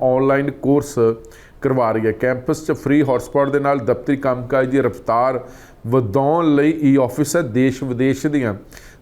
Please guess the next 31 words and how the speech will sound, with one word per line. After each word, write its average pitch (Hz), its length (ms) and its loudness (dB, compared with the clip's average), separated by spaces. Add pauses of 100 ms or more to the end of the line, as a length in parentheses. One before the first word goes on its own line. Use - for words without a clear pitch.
ਦੋ 139 140 2
ਸੌ 165 160 -2
ਤੀਹ 175 220 0
ਕੰਪਨੀਆਂ 151 400 0
ਰਾਹੀਂ 156 180 0 (100)
ਅੱਸੀ - 540 -6
ਫੀਸਦੀ 143 480 2
ਪਲੇਸਮੈਂਟ 131 640 -2
ਦਿੱਤੀ 117 320 -4
ਜਾ 120 160 2
ਰਹੀ 143 120 2
ਹੈ। 165 160 -2 (420)
ਪੇਸ਼ੇਵਰ 160 380 0
ਕੋਰਸਾਂ 156 560 0
ਦੇ 156 60 0
ਨੱਬੇ 131 300 0
ਫੀਸਦੀ 139 260 0
ਤੋਂ 139 60 2
ਵੱਧ 131 260 0
ਵਿਦਿਆਰਥੀ 127 440 0
ਚੋਟੀ 131 340 -2
ਦੀਆਂ 147 140 0
ਕੰਪਨੀਆਂ 123 360 -4
'ਚ 123 80 0
ਰੱਖੇ 131 260 -2
ਗਏ 151 80 0
ਨੇ, 156 100 -4
ਜਿਨ੍ਹਾਂ 123 260 0
ਦਾ 117 60 2
ਸਾਲਾਨਾ 120 480 -2
ਪੈਕੇਜ 120 500 -2